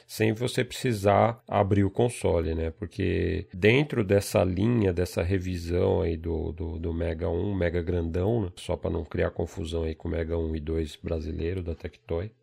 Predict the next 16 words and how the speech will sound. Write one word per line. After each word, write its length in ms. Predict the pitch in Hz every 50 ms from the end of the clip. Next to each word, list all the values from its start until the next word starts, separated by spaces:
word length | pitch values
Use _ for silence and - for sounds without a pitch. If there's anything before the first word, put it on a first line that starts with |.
| _ -
tem 200 | - 131 131 120
várias 380 | 104 104 107 135 156 147 -
revisões 680 | - 139 131 120 123 113 95 92 98 104 117 120 - -
com 300 | - - 139 139 135 123
qualidades 720 | - - 123 123 123 117 104 104 107 113 120 113 110 107
diferentes 680 | 101 101 - - - 107 101 98 98 98 101 - - 98
de 240 | 92 90 90 90 92
R 180 | 92 95 95 92
G 160 | 95 104 104
B 360 | 98 95 98 104 113 120 135
e 40 | 131
de, 180 | 117 120 123 123
principalmente 720 | - - - 185 202 - - 180 175 156 160 160 - -
de 140 | 170 151 170
som, 460 | 131 - - - 98 92 90 87 87
né? 100 | 82 82